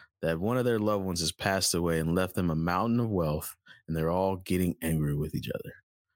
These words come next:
'cause they all have different economic incentives to get their hands on it. Some of them, their hands are greasy, some of their hands are dry.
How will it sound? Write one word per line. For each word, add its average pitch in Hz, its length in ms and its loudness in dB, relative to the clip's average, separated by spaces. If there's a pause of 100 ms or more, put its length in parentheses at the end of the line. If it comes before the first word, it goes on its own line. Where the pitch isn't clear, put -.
(120)
'cause 85 160 -2
they 87 120 2
all 98 180 2
have 92 220 -2
different 87 300 0
economic 78 460 0
incentives 76 440 2
to 76 60 0
get 76 140 -2
their 78 120 -2 (120)
hands 78 360 0
on 69 160 -4
it. - 60 -14 (140)
Some 90 200 -2
of 87 100 2
them, 82 140 4
their 80 140 2
hands 87 260 2
are 82 100 2
greasy, 110 520 2 (400)
some 90 160 0
of 92 60 4
their 87 100 4
hands 87 260 2
are 82 80 2
dry. 76 500 0